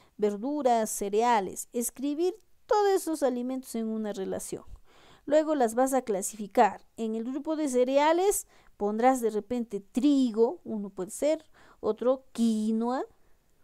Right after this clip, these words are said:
otro lentejas, y así vas enumerando todos los alimentos que hay en Ollachea. Grupo dos, verduras. Grupo tres,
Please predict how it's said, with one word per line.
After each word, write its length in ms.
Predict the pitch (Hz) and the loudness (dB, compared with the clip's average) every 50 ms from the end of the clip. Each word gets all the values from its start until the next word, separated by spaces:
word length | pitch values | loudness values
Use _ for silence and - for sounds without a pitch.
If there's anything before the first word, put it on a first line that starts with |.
| - - | -14 -4
otro 480 | - 240 233 226 226 - 285 294 370 - - | 0 2 4 4 2 2 -2 -6 -6 -8 -8
lentejas, 1040 | 226 233 226 220 214 208 202 - - 262 262 247 226 - - 247 240 349 - - - | -2 0 2 2 2 0 -2 0 2 4 4 4 2 2 0 0 2 2 0 -4 -8
y 160 | 226 220 208 | -4 -4 -2
así 320 | 208 - - 254 277 294 320 | -2 -2 -6 -8 -8 -8 -10
vas 320 | 202 - - - 247 - | -10 -12 -10 -8 -6 -6
enumerando 720 | 262 262 285 285 269 269 262 269 269 277 285 277 269 269 | -4 -4 -4 -6 -6 -6 -4 -4 -4 -4 -4 -4 -6 -8
todos 360 | 269 - 269 269 269 277 277 | -4 -4 -2 -2 -2 0 0
los 140 | 254 240 247 | -2 -2 -2
alimentos 640 | 202 196 190 180 190 214 233 240 240 - 240 233 - | -4 -6 -6 -6 -6 -6 -6 -6 -6 -6 -6 -6 -6
que 160 | - 196 190 | -6 -6 -4
hay 160 | 202 202 208 | -2 -4 -4
en 80 | 202 196 | -4 -6
Ollachea. 540 | 180 156 - 113 - - - - - - - - - - - - - - - - - - _ - - - _ _ _ | -8 -8 -10 -10 -12 -12 -14 -14 -14 -14 -18 -20 -20 -20 -20 -20 -20 -20 -20 -20 -20 -20 _ -20 -20 -20 _ _ _
Grupo 360 | 214 247 285 302 262 240 247 | -4 -4 -4 -2 0 -2 4
dos, 440 | 254 302 339 339 - - - - - - | 6 6 6 6 4 -2 -8 -12 -14 -12
verduras. 1200 | 269 214 226 226 220 214 208 202 208 294 349 403 440 370 285 226 - - - - - - - - - | 4 6 6 6 6 4 0 -4 -2 2 6 6 6 6 4 2 -2 -6 -8 -8 -10 -12 -14 -14 -12
Grupo 380 | 220 214 202 226 208 - 233 240 | -10 -8 -8 -8 -4 -2 -2 -2
tres, 580 | - 330 330 349 359 349 - - - - - | 0 0 2 4 4 2 0 -2 -6 -8 -10